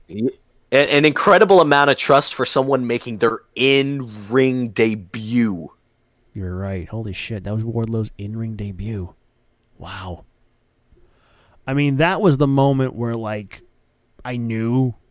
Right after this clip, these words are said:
Speaker 2: M J F was winning because they're gonna,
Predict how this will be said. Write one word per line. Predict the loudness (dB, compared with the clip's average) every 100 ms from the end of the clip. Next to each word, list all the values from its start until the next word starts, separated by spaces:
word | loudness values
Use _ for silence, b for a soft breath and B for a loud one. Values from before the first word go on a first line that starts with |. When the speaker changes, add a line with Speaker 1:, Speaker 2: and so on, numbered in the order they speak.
| _ _ -8
Speaker 2:
M | -4
J | -2 -2
F | 0
was | -2 0
winning | 0 0 -2 -4 -10 _ _ _ _ _ _ -8
because | -4 0 2 2 -2 -4 -10 _ _ _
they're | -10 -2 0
gonna, | 0 -2